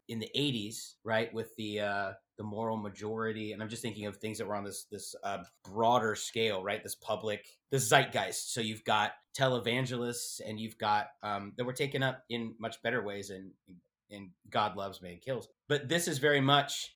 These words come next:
a product, an, an, an intentional product of the, at least to me, the intersection of, of politics and, and religion. And we have a very sort of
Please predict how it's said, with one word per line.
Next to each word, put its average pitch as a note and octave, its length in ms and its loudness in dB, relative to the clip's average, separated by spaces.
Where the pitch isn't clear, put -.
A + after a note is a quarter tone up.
a B2 580 6
product, C3+ 880 6
an, B2+ 120 2
an, A#2+ 240 0
an A#2+ 100 -2
intentional C3 680 -4
product A#2+ 600 0
of A2+ 440 2
the, A2+ 480 -2
at B2+ 80 -4
least C3 220 -4
to A#2 80 -6
me, A#2 480 0
the A#2 300 -2
intersection B2+ 680 -2
of, G2+ 200 -4
of A2 180 -8
politics A2+ 680 -2
and, G#2 420 -8
and G2+ 160 -10
religion. A2 520 -2
And A2 180 -4
we A2 140 -6
have G#2+ 300 -2
a G#2+ 80 -6
very A2 500 -2
sort G#2 320 -6
of G2+ 240 -4